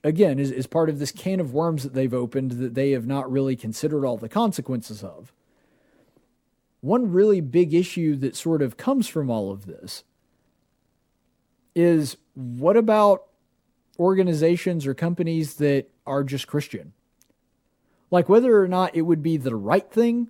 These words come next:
I'm not making the, the moral argument, I'm taking specifically the, the overall argument, the legal argument. If a company is owned by devout Christians, like, let, let's take Hobby Lobby, for example. If a company is owned by devout Christians,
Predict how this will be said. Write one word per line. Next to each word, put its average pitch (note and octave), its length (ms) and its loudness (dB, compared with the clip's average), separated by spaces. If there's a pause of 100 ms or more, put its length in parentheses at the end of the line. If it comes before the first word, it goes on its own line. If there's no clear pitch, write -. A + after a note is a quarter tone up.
I'm D#3 100 -6
not F#3+ 200 2
making F3 300 0
the, C3+ 360 0
the B2+ 240 -6
moral D3 400 2
argument, B2 380 -2
I'm C3+ 140 -4
taking D3 360 -2
specifically C3+ 1000 -6 (500)
the, C#3+ 440 0
the C#3 160 -2
overall D3+ 500 2
argument, B2+ 380 -2
the B2 80 -6
legal D3 380 0
argument. F#2+ 420 -8 (1300)
If D#3+ 200 0
a D#3+ 120 4
company F#3+ 380 0
is D3 140 0
owned F3 220 -2
by C#3+ 160 0
devout C3+ 320 0
Christians, C#3+ 440 -2
like, C3 160 -2
let, D3 200 -4
let's D3 200 -6
take D#3 220 -2
Hobby D3+ 320 0
Lobby, G#2 260 -6
for G2+ 180 -10
example. F#2 540 -16 (760)
If D#3+ 120 0
a D#3 100 4
company F#3+ 360 2
is D#3 120 4
owned E3+ 200 0
by D#3 160 4
devout C#3 340 0
Christians, C#3+ 720 -2